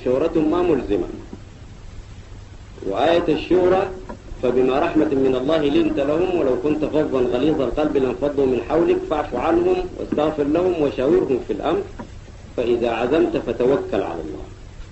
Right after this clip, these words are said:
دي ليست آية ديمقراطية كما يتوهم كثير من الناس، بل الحقيقة هي ناسخة لآية الديمقراطية. آية الشورى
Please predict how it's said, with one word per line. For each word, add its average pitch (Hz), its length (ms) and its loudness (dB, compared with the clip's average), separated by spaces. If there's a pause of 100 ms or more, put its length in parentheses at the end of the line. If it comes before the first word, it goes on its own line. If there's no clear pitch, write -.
(920)
دي 208 220 2 (420)
ليست 185 420 4
آية 147 360 4
ديمقراطية 123 720 2
كما 117 260 0
يتوهم 123 480 0
كثير 127 300 2
من 117 200 4
الناس، 135 400 2 (640)
بل 202 120 4
الحقيقة 202 520 2
هي 208 140 2
ناسخة 208 640 -2
لآية 143 500 2
الديمقراطية. 107 760 -2 (340)
آية 220 280 4
الشورى 170 680 0